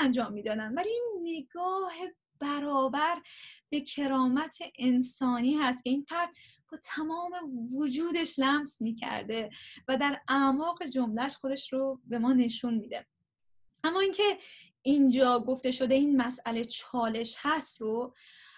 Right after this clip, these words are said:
آه، فکر می‌کنم که می‌شه مختصراً دو نگاه عمده بهش داشت. حالا بعد از صحبت‌های بنده انشالله بیشتر در موردش گفتگو کنیم. من دوست دارم نظر دوستان رو هم بدونم.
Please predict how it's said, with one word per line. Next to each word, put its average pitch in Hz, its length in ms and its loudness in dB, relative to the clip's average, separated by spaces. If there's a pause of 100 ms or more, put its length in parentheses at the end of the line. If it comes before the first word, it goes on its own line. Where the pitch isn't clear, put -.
(300)
آه، 359 400 4
فکر 453 280 -4
می‌کنم 427 400 -2
که 392 120 -2 (220)
می‌شه 381 360 -4
مختصراً 311 680 -4 (100)
دو 370 180 -4
نگاه 285 500 2
عمده 226 500 -2
بهش 247 320 -2
داشت. 240 680 -2 (380)
حالا 285 480 0
بعد 262 300 2
از 320 100 -4
صحبت‌های 262 420 -2
بنده 240 320 0
انشالله 277 580 -4 (220)
بیشتر 254 440 -2
در 254 120 -2
موردش 233 320 -6
گفتگو 254 460 -6
کنیم. 294 220 -4
من 254 200 0
دوست 254 240 -12
دارم 277 220 0
نظر 247 220 -2
دوستان 240 420 -2
رو 269 80 0
هم 269 180 2
بدونم. 226 360 -4